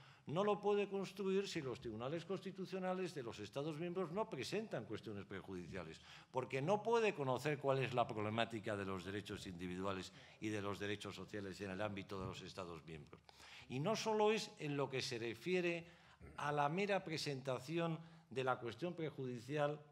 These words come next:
de la pregunta en sentido estricto, sino siempre que se presenta una cuestión prejudicial hay una serie de argumentaciones sobre las cuales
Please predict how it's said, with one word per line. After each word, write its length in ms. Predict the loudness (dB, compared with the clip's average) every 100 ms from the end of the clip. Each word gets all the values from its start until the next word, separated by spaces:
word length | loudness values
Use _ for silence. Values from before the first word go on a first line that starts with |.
| -20 -20 -18 -4
de 160 | 2
la 140 | 2 2
pregunta 400 | 2 0 0 0
en 80 |
sentido 440 | 0 -4 -2 -2 -2
estricto, 560 | -2 -2 -2 -4 -8 -10 -18 -14
sino 380 | -6 -4 -2 -2
siempre 480 | 0 0 2 0 -2
que 100 | -2
se 120 | -4
presenta 420 | -4 -2 -2 0
una 100 | 0
cuestión 340 | 0 -4 -6
prejudicial 720 | -4 -4 2 2 4 4 4 4
hay 180 | 0 2
una 160 | 2
serie 280 | 0 2 2
de 100 | 4
argumentaciones 1080 | 2 2 0 0 -2 -4 -2 0 2 0 -4 -12 -16
sobre 280 | -6 -2 0
las 180 | 0 -2
cuales 540 | 4 6 6 4 -2